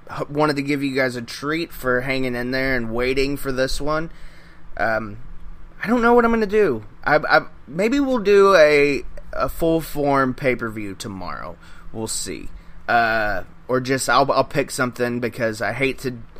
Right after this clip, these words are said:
to throw a Twitter poll up for a couple hours. You know what? No, I'll, I'll throw a poll up. We'll do a quick twenty-four hour poll. Make sure you're voting on all these polls. If you're enjoying what I'm putting out, make sure you vote,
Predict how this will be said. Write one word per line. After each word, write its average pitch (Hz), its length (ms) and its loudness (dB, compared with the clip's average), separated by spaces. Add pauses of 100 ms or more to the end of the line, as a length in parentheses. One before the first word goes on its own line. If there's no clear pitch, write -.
(140)
to 120 80 -4
throw 131 220 2
a 117 60 2 (260)
Twitter 120 240 0
poll 113 320 -2
up 110 240 -2
for 104 320 -8 (120)
a - 60 -8
couple 113 320 -6
hours. 95 240 -6
You 208 80 -2
know 208 80 2
what? 196 120 0
No, 156 100 2
I'll, 139 320 4
I'll 175 120 6
throw 185 200 2
a 147 40 2
poll 107 260 -2
up. 92 160 -4
We'll 131 120 -4
do 139 160 0
a 120 40 -2
quick 131 320 -2 (460)
twenty-four 127 460 2
hour 117 420 2 (220)
poll. 127 420 2 (240)
Make 202 200 0
sure 240 180 0
you're 214 120 2
voting 156 380 6
on 139 120 6
all 131 140 2
these 110 220 -6
polls. 107 280 -6
If 113 80 -10
you're 160 160 -4
enjoying 165 500 -2
what 156 140 6
I'm 143 140 4
putting 143 400 0
out, 127 320 -2
make 147 160 -8
sure 160 180 -4
you 160 220 -2
vote, 131 540 0